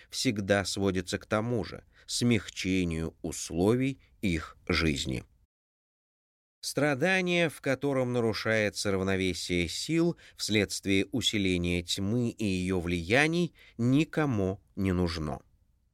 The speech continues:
Восстановление равновесия происходит через действия мистиков, ведомых волей Творца.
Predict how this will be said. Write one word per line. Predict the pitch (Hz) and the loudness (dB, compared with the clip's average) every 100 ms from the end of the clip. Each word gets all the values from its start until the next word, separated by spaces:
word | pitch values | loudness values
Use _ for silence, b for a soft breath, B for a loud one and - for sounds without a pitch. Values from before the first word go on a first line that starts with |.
| _ | _
Восстановление | - 92 - 110 104 101 101 95 92 90 | -2 -2 0 0 2 2 2 2 2 2
равновесия | 92 87 82 90 123 - 147 151 147 B B - | 0 0 -2 -2 -2 -4 -2 -4 -6 B B 0
происходит | 127 113 - - 113 127 131 | 2 2 0 0 0 2 0
через | - 110 104 85 | -2 0 0 0
действия | 85 98 92 - 85 87 82 | 0 0 0 -4 -2 0 0
мистиков, | 82 92 117 - 127 - 127 - B B | -2 -4 -4 -6 -6 -4 -6 -12 B B
ведомых | 107 98 87 92 85 90 - _ _ | 2 2 4 2 2 -4 -6 _ _
волей | - 92 85 80 | -4 2 2 0
Творца. | 78 87 82 85 - - 64 | -2 0 0 0 -4 -4 -4